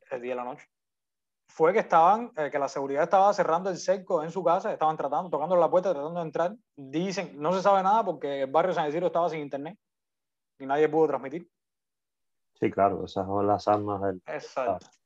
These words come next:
Speaker 1: Te cortan la corriente, el toque de queda a las nueve de la noche, eh, todo un sistema perfectamente de relojería creado para, <laughs> para poder interactu-, eh, actuar en estos momentos, ¿no?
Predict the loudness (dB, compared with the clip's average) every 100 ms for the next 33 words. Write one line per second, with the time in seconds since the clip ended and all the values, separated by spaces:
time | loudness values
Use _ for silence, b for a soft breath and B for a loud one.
0 | _ -6 -4 -2 -2 0 4 4 4 2
1 | 2 0 -2 -4 -2 2 2 4 4 2
2 | 0 0 0 0 0 0 0 -2 -4 -4
3 | -2 -4 -8 _ _ -8 -4 -2 -2 -4
4 | -6 -8 -10 _ _ _ _ _ _ _
5 | _ _ 0 2 2 0 -2 0 2 0
6 | -2 -4 -8 -6 -6 -2 0 0 0 0
7 | 2 2 0 0 -2 -4 -2 -4 -2 -2
8 | 2 2 0 -2 0 2 4 2 0 -4
9 | -8 _ -20 -20 -6 0 2 4 4 4
10 | 2 -2 0 0 0 0 -2 -2 0 0
11 | 0 -4 -4 -4 -6 -10